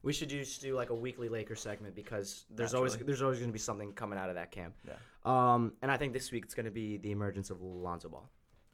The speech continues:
Speaker 1: Lonzo Ball actually looks like a player who was drafted second in the draft.
Speaker 2: Naturally, because he's an extremely
Speaker 1: And,
Speaker 2: talented
Speaker 1: and I'm sorry,
Speaker 2: individual.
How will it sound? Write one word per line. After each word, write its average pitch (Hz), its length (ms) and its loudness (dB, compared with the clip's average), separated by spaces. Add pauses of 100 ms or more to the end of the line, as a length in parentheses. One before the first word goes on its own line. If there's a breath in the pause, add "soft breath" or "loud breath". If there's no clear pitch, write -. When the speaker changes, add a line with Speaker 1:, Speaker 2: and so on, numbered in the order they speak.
(800)
Speaker 1:
Lonzo 185 340 8
Ball 135 460 4 (200)
actually 139 360 4
looks 113 520 0 (340)
like 117 340 2
a 120 60 0
player 104 500 -2
who 127 80 0
was 120 140 0
drafted 104 360 -6
second 98 360 -8 (220 soft breath)
in 113 80 -10
the 120 80 -6
draft. - 440 -4 (480)
Speaker 2:
Naturally, 113 580 0 (100)
because 107 360 -2
he's 101 280 0
an 95 80 -2
extremely 104 420 -2
Speaker 1:
And, - 60 -8
Speaker 2:
talented 220 340 4
Speaker 1:
and 220 100 6
I'm 220 80 4
sorry, 196 140 6
Speaker 2:
individual. 185 180 4